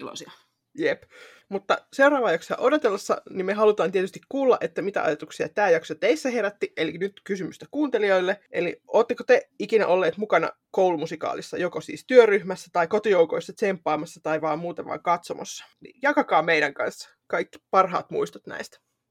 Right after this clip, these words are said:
Speaker 1: Kyllä. Me ollaan sosiaalisessa mediassa, Facebookissa nimellä Musikaalimatkassa, Twitterissä at musikaalimatka ja sähköpostia saa laittaa osoitteeseen musikaalimatkassa at gmail piste com.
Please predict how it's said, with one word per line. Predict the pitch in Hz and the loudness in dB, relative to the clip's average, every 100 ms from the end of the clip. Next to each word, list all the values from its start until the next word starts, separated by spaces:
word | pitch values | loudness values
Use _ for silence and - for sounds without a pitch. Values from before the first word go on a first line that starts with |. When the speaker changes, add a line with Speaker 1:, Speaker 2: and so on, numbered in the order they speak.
| _ - | _ -6
Speaker 1:
Kyllä. | 311 160 - _ _ - | -4 -4 -10 _ _ -8
Me | 294 - - | -6 -6 -6
ollaan | 202 180 165 - | -2 -2 -2 -8
sosiaalisessa | 285 277 202 135 - - | -10 -6 -6 -8 -14 -10
mediassa, | 277 294 240 277 240 - _ | -8 -6 -6 -8 -10 -14 _
Facebookissa | 269 269 269 254 240 233 247 - 180 | -4 -4 -2 -4 -4 -8 -10 -10 -12
nimellä | 160 143 135 - | -10 -8 -10 -8
Musikaalimatkassa, | 294 294 285 262 254 254 226 254 226 - _ - | -8 -6 -4 -4 -6 -8 -10 -8 -10 -12 _ -10
Twitterissä | 254 - 233 214 - - - | -10 -8 -10 -8 -10 -12 -8
at | 190 190 | -10 -8
musikaalimatka | 220 220 208 196 190 - 190 - | -10 -6 -6 -6 -10 -10 -10 -8
ja | 180 170 | -6 -6
sähköpostia | - 311 254 240 233 233 202 | -6 -6 -6 -6 -6 -6 -8
saa | 196 | -6
laittaa | 185 175 170 | -6 -6 -10
osoitteeseen | 165 - 139 131 156 | -10 -12 -14 -12 -10
musikaalimatkassa | 294 302 240 214 202 - - 175 - - | -8 -6 -6 -8 -10 -14 -10 -12 -12 -16
at | 175 | -10
gmail | 190 185 147 131 | -6 -6 -6 -8
piste | - 131 _ | -14 -16 _
com. | 127 | -14